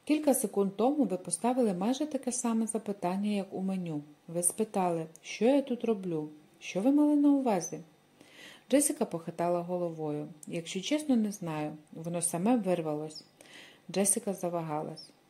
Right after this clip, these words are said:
"А хіба в житті не має бути щось більше? Хіба воно не має бути веселе, цікаве чи захопливе? У житті я часто йшла пробоєм, а тепер сиджу тут і плачу в кафе на краю світу,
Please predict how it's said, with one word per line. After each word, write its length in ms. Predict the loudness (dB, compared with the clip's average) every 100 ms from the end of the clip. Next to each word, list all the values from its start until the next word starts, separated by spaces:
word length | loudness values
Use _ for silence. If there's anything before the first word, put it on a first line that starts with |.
| _ -10
"А 80 |
хіба 280 | -4 2 4
в 100 | 4
житті 280 | 2 2 4
не 100 | 6
має 300 | 6 2 2
бути 280 | 0 0 -4
щось 240 | -4 -6
більше? 500 | -4 -4 -4 -4 -10 -12 _ -20 -6
Хіба 300 | -2 4 4
воно 240 | 6 6
не 120 | 4
має 320 | 4 4 4
бути 320 | 4 0 -4 -4
веселе, 560 | 0 0 2 2 0
цікаве 480 | -2 -4 0 0 0
чи 180 | -4 -4
захопливе? 680 | -6 -4 -4 -4 -6 -6 -10 -16 -20 -20 -20 -16
У 100 | -4
житті 360 | 2 2 4 6
я 80 | 6
часто 500 | 4 2 4 2 2 -2 -20 -14
йшла 260 | -2 2 2
пробоєм, 640 | 0 -4 0 0 2 -2 -8 -12
а 100 | -6
тепер 320 | 2 2 2
сиджу 380 | 0 -2 0 -2
тут 220 | -2 -4
і 80 | -6
плачу 480 | 2 2 2 -2 -10
в 80 | -12
кафе 340 | -12 -4 0
на 140 | 2
краю 340 | 0 -2 -4 -4
світу, 500 | -6 -4 -4 -2